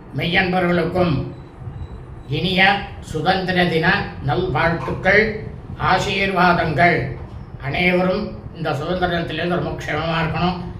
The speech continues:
எல்லாருக்கும் விலைவாசியானது இறங்கி இருக்கணும். நோய் நொடி இல்லாம இருக்கணும். சகல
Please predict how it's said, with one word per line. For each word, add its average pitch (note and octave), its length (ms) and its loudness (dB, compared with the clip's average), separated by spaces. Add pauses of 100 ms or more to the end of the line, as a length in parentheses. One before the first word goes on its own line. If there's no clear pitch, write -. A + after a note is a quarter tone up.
(240)
எல்லாருக்கும் F3 540 2
விலைவாசியானது E3+ 800 2 (100)
இறங்கி E3+ 300 -2
இருக்கணும். F3 340 2 (460)
நோய் F#3+ 200 2 (120)
நொடி F3 180 2 (120)
இல்லாம E3+ 360 4 (100)
இருக்கணும். F3+ 460 0 (460)
சகல E3+ 300 2